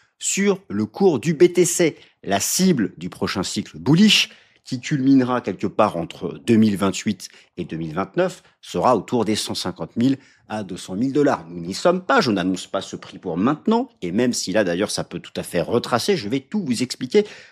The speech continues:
Donc accrochez votre ceinture parce que ça va être ultra structuré. Donc,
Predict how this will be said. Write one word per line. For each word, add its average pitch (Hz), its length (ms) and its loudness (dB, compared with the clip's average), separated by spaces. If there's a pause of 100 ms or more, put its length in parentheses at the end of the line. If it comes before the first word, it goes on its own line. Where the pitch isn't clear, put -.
(120)
Donc 170 160 2
accrochez 156 400 0
votre 127 260 0
ceinture 180 420 -2
parce 127 160 -2
que 139 100 -6
ça 120 180 -2
va - 60 -2
être - 160 -6
ultra 127 260 -6
structuré. 139 540 -2 (380)
Donc, 180 500 4